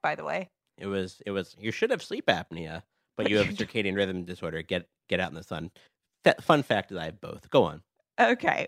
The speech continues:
Speaker 1: Well, yeah. So circadian rhythm, also it says regular exposure to sunlight encourages the production of melatonin. And that is, of course, the hormone that regulates your body's sleep-wake cycle. Um, the sunlight gives your sex drive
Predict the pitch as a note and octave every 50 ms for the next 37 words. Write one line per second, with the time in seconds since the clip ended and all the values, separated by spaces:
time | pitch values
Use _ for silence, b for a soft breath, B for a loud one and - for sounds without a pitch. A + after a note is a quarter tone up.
0 | - - - F3 E3 - - D#3+ C#3 - - - - E3+ E3 E3 D#3+ D#3+ - -
1 | G3 G3 - G#3 F#3+ F#3 F#3 F3+ F3+ F3 E3 E3 E3 E3 D#3+ D#3+ D#3+ E3 D#3+ -
2 | - C#3+ D#3 D#3+ - D#3+ D#3 D3+ D3+ - D#3 D3+ D#3 D#3 D3+ _ D#3 D3+ D3+ D3+
3 | D3+ E3 D#3 D3+ D3+ D3+ - - - D3+ D#3 D3+ D3+ - - D#3 - - C#3+ D#3+
4 | D#3+ D#3+ D3+ - - D#3 D#3 - _ D#3+ D#3 D#3 D3+ - D#3 D3+ D#3 _ - D#3+
5 | - F3 D#3 D3 - - - D#3 - - D#3 D#3 C#3+ D3+ - D#3+ - - - A3
6 | A3 A3 G#3 F#3+ F#3 F3+ F3+ F3+ G3+ _ _ _ _ _ _ _ _ _ _ _
7 | - - - - - D3+ D3 - E3 - _ - - - D#3+ - _ D#3+ _ -
8 | E3 D#3 D#3 D3+ D3+ D#3 D#3+ _ _ - - - - E3+ D#3+ - E3 - D3+ D#3
9 | - _ - - - - - _ _ _ - E3 D#3 D3+ D3+ D#3 D3+ D3+ D3+ D3+
10 | D3 D3+ - - - - - F#3 F3+ - _ A#3 E4 G4+ - _ _ - - -
11 | - - _ - F#3 _ b b b b b b b b _ _ - F3 E3 D#3
12 | D#3 D#3+ D#3 D#3+ - _ - _ _ _ _ _ _ _ _ F3 E3 - - F#3+
13 | F3+ E3+ D#3+ D#3+ D#3+ - - F#3 F3 D#3 - E3 E3 D#3+ - - - - - -
14 | C#4 - - - - D3+ D3 A#3+ A3 G3 -